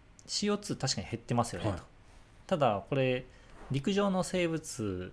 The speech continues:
Speaker 1: の活動、例えば植物とかが、
Speaker 2: うんうん。
Speaker 1: あの、あって、動物がいて、
Speaker 2: はい。
Speaker 1: まあ、そういう陸生生物圏も大量にシーオーツー出してる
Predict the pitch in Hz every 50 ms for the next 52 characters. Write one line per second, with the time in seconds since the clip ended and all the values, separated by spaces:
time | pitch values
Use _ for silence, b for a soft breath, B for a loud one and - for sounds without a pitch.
0 | - - 104 101 - - - - - 101 98 95 117 156 - - - - 120 104
1 | 104 92 92 - - 110 117 113 107 104 - - 104 95 90 87 - - 123 -
2 | 95 87 87 85 - - - - 123 117 110 107 104 107 107 104 98 107 95 90
3 | 87 - - - - - - - 113 95 90 87 90 90 - - - - - -
4 | 123 - - - - - 98 92 92 95 - - - - - - - - - 113
5 | 107 104 101 120 113 104 101 98 98 95 - - 98 92 92 - - - 127 -
6 | - 143 135 127 120 127 131 - - - 147 135 131 135 - 139 135 127 131 131
7 | - - - 135 123 123 127 143 156 165 196 185 113 - - - - - - -
8 | 123 123 123 117 113 107 - - 120 110 110 104 - - 101 - 95 87 - -
9 | - 98 90 92 92 90